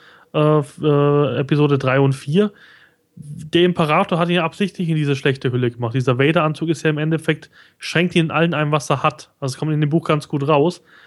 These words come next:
was immer noch Kanon ist, weil sozusagen die Bücher, die dazwischen handeln, die gibt's immer noch, die sind okay.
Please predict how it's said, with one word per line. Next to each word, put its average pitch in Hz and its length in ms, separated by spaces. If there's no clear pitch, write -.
was 151 160
immer 190 160
noch 147 160
Kanon 135 340
ist, 151 140
weil 147 60
sozusagen 147 280
die 147 80
Bücher, 170 460
die 160 100
dazwischen 151 540
handeln, 151 260
die 151 80
gibt's 143 160
immer 190 200
noch, 170 200
die 165 80
sind 147 140
okay. 160 440